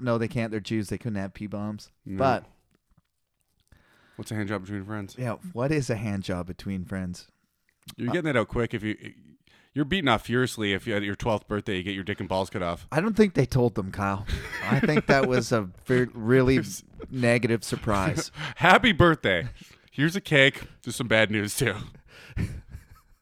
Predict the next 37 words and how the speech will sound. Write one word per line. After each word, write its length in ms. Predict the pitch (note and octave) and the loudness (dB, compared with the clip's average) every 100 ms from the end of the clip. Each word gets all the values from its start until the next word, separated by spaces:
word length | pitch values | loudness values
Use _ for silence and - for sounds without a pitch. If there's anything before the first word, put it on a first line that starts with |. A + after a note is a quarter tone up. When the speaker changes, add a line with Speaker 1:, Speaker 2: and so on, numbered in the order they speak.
| _ _ _ _ _ - - D3+ | _ _ _ _ _ -16 -6 4
Speaker 2:
We 80 | |
got 200 | E3 C4+ | 8 8
you 60 | B3 | 8
your 100 | C#4 | 8
Batman 380 | C4+ C4+ G#3+ F#3 | 10 10 10 8
cake. 340 | F3 D#3 D3 - - | 10 8 8 0 -6
Speaker 1:
Uh, 560 | F#3 F3 - - _ C3+ - B2 C#3 - | -6 -6 -10 -18 _ -14 -10 -8 -6 -4
if 420 | B2+ - B2+ A#2+ | -4 -4 -4 -2
it's 160 | C3 | -4
a 40 | A2+ | -6
Jewish 360 | A2 B2+ B2 | 0 4 4
cake, 240 | - A#2 A2 | 2 0 0
it'd 100 | A2 | -2
be 140 | A2 A2 | -2 -2
an 100 | G#2 | -4
unleavened 520 | A2 G#2+ G2+ G2 A2 G#2 | -4 -2 0 0 -2 0
cake, 300 | A2 G2+ F#2+ | 0 0 0
so 120 | G#2+ | -2
it's 100 | - | -2
just 180 | G#2+ - | -8 -10
flat. 380 | - G#2 G2 | -6 0 4
Speaker 2:
Just 220 | F#3 - D3 | 8 8 6
flat. 420 | C#3+ C3+ C3 B2+ - E3 | 2 4 4 2 -6 -6
A 80 | A2 | 2
piece 240 | - F3+ | 4 6
of 120 | F#3 - | 6 6
flatbread 540 | C#3+ C#3+ D#3 D3 C#3+ | 6 6 6 4 6
with 140 | C3+ - G#3+ - - - | 4 -2 -8 -10 -12 0
icing 500 | B2 C#3+ C3 E3 D3 | 4 6 4 4 6
on 180 | C#3 C#3 | 8 8
it 160 | C#3+ C#3+ | 6 4
that 140 | C3 | 4
they 100 | C#3 | 4
made 260 | C3 C3+ C3 | 6 6 6
out 100 | B2+ | 4
of, 140 | A2 | 4
like, 340 | B2 A#2+ - | 4 4 4